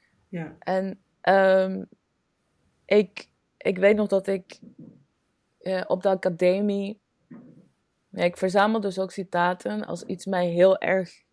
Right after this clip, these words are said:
Speaker 2: raakt, of, of, of op, op welke manier dan ook. Dus het hoeft mij niet alleen, het hoeft niet alleen maar te resoneren van, "Oh ja, dat vind ik ook."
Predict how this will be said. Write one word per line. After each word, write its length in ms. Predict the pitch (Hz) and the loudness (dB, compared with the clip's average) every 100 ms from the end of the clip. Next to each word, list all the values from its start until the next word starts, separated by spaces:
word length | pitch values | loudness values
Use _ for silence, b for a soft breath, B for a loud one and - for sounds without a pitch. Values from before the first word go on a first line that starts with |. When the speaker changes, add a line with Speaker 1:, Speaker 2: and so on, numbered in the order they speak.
| _ | _
Speaker 2:
raakt, 640 | 156 147 165 196 330 - - | -14 0 2 2 0 -8 -14
of, 280 | 175 - - - - | -16 -16 -20 -20 -18
of, 460 | - - - - | -14 -14 -16 -20
of 280 | - - - _ | -20 -20 -20 _
op, 260 | - 170 - | -16 -16 -14
op 100 | 165 | 0
welke 220 | 185 208 | 2 4
manier 180 | 208 190 | 0 -2
dan 240 | 185 175 | -2 -4
ook. 200 | - 214 | -2 -2
Dus 120 | 202 175 | -2 -8
het 100 | 170 | -10
hoeft 220 | 175 - | -12 -6
mij 140 | 180 | -4
niet 180 | 180 180 | -2 -2
alleen, 260 | - 180 180 | -2 -2 -4
het 120 | 175 | -6
hoeft 140 | 185 190 | -6 -2
niet 140 | 220 | 2
alleen 140 | 202 190 | 2 2
maar 100 | 185 | 0
te 80 | 185 | 0
resoneren 640 | 185 175 175 180 180 185 | -2 -4 -4 -4 -4 -6
van, 180 | 180 - | -6 -6
"Oh 40 | 196 | -2
ja, 140 | 180 | 0
dat 140 | 170 | 0
vind 120 | 170 170 | -2 -8
ik 120 | - | -2
ook." 280 | 170 175 | -2 -2